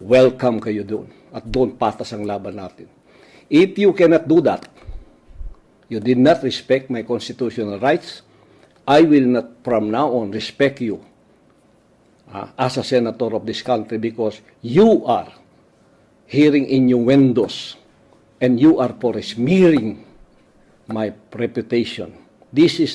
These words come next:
a mere, uh, smear campaign, uh, in your, in your hearing.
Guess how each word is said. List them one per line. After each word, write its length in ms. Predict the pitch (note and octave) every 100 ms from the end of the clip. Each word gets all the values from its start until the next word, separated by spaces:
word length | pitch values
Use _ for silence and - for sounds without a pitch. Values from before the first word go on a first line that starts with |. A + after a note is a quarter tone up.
| -
a 80 | B2
mere, 400 | A#2 C3 D3+ - - _ _ _ _
uh, 260 | G2+ F#2 -
smear 560 | - A#2 B2 F3 C#3+
campaign, 640 | B2 A#2 G#2 B2+ B2 - - - _ _ _ _ _ _ _ _ _ -
uh, 320 | G2 F#2 -
in 240 | C3+ C3+ C3
your, 240 | A2 - - - - - - - - -
in 160 | C#3+ C3
your 160 | B2
hearing. 480 | G2 G#2+ G2+ F#2+